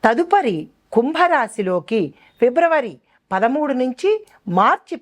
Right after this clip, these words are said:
పదిహేను వరకు కుంభరాశిలో సంచరిస్తాడు. చంద్రుడు ప్రతి రెండున్నర రోజులకు తన యొక్క రాశిని మార్చుకుంటూ ఉంటాడు. కాబట్టి అన్ని రాశుల మీద చంద్ర ప్రభావము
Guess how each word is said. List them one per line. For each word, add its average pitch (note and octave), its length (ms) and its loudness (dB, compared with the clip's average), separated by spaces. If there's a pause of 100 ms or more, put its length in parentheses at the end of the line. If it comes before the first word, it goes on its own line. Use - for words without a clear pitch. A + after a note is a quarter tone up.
పదిహేను A#3 460 0
వరకు G3 400 -4 (180)
కుంభరాశిలో G#3+ 760 0
సంచరిస్తాడు. D#3+ 800 -4 (520)
చంద్రుడు D4+ 600 2 (340)
ప్రతి C4 400 2
రెండున్నర C4+ 760 0
రోజులకు G#3 800 0 (400)
తన A#3+ 100 2
యొక్క A3+ 300 2
రాశిని A#3 760 -2 (120)
మార్చుకుంటూ F3+ 680 -4
ఉంటాడు. F3 480 0 (320)
కాబట్టి G3+ 560 0 (300)
అన్ని D#4+ 420 2
రాశుల C4+ 440 0
మీద A3+ 300 -2 (600)
చంద్ర E4+ 240 0
ప్రభావము G#3+ 760 -2